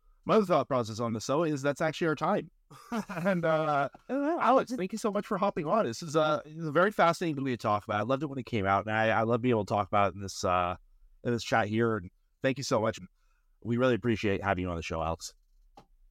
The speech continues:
Speaker 2: It was a lot of fun, and I was happy to, I'm happy we talked about this one, 'cause I had, like, a big list, and it's like, but my main thing I wanted is I wanted to have a female director.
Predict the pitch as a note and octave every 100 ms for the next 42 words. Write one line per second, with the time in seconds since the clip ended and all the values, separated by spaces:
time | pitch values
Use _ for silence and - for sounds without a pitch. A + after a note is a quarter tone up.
0 | - _ - - B3+ G#3+ G#3 - F#3 G3
1 | G3 - F#3 G3 D#3 D#3 D#3 E3+ - -
2 | - F3 - D#3+ E3+ - F3+ A3+ D4+ D#4+
3 | A#3 A3+ G#3 C3 F3+ - D3+ D#3 F3 B2+
4 | F3+ F#3+ F#3 F#3 E3+ F3 D#3 D3+ - F3+
5 | - - - _ _ _ _ G3+ F#3+ A3
6 | G#3 B3+ D4+ A#3 G3+ F#3 D#3+ E3 E3 D#3+
7 | D#3+ E3 D3+ D#3 D#3+ - D#3 D3 - -
8 | E3+ - D#3+ C#3+ C#3+ - - - -